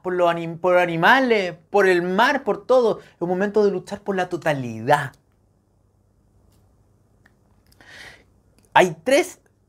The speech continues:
pueden haber más, obviamente, yo siempre generalizo, pero yo les digo que pueden apa-, pueden, podemos tener tres tendencias que pueden ocurrir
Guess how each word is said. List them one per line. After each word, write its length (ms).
pueden 160
haber 240
más, 260
obviamente, 460
yo 100
siempre 240
generalizo, 460
pero 120
yo 120
les 100
digo 160
que 100
pueden 200
apa-, 220
pueden, 300
podemos 380
tener 200
tres 280
tendencias 600
que 120
pueden 300
ocurrir 560